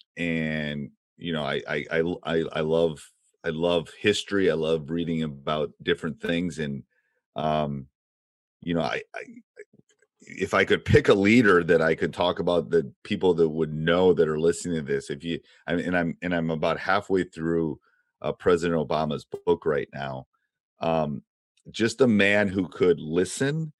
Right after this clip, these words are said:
who could, who could have empathy, who could try to pull opposite sides of the world together, and being in a category as a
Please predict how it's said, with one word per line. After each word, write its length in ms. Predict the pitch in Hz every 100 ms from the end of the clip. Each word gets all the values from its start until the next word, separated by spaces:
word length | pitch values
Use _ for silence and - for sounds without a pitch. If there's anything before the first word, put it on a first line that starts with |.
| _ _ _ _ _ _ _ _ _ _
who 200 | 95 92
could, 720 | - - 92 87 82 82 80 65 _
who 200 | 82 85
could 160 | 98 87
have 160 | 80 -
empathy, 800 | 95 110 107 - 107 107 104 98
who 240 | - 85
could 180 | 85 -
try 260 | - 90
to 120 | 90 85
pull 680 | - - 98 95 90 - _ _ _
opposite 500 | 85 104 - 110 98
sides 400 | - 85 85 85
of 80 | 78
the 100 | 73
world 300 | 71 85 85
together, 680 | - 73 76 82 101 117 120 _ _ _ _ _ -
and 240 | 82 76
being 420 | 87 95 101 98
in 280 | 92 - 87
a 140 | 85 78
category 960 | - 85 87 90 80 82 80 80 80
as 100 | 80
a 380 | 76 76 76 71